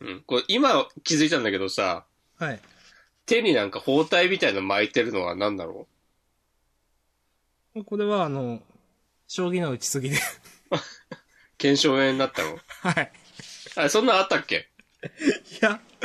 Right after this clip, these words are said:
Speaker 2: あ、でも手がボロボロになってみたいな描写は確かありましたよ。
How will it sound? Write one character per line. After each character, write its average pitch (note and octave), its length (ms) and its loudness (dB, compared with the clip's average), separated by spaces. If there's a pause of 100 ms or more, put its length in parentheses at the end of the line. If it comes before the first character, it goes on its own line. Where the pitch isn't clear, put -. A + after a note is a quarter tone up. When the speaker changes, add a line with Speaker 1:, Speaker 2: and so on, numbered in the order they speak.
(340)
Speaker 2:
あ、 F#3+ 120 0
で C#4 80 0
も G#3+ 100 0
手 C4+ 160 -2
が C4+ 120 2
ボ E3 160 2
ロ F#3 120 4
ボ G3 140 2
ロ G#3 120 4
に A3 80 2
な A3 100 4
っ - 20 -4
て G3 480 0
み F3 140 -2
た D#3+ 80 2
い C#3+ 40 0
な C3+ 60 -2
描 C#3 220 0
写 C#3 120 -6
は C3+ 60 -2
確 - 180 -6
か - 100 -6
あ - 20 -6
り A2 100 -8
ま A#2+ 140 -4
し - 80 -12
た - 80 -10
よ。 C#2 120 -16